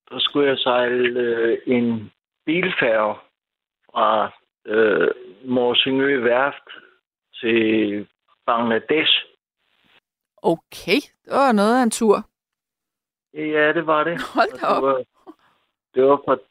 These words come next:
Speaker 1: Danida.
Speaker 2: Ja.
Speaker 1: Ja,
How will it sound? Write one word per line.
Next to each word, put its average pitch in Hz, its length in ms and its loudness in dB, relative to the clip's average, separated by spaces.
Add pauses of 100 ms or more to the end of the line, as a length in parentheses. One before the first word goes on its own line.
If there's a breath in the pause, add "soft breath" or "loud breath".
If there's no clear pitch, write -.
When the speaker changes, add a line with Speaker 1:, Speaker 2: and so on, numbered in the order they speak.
(120)
Speaker 1:
Danida. 147 500 -4 (540)
Speaker 2:
Ja. 220 160 2 (1300)
Speaker 1:
Ja, 139 320 0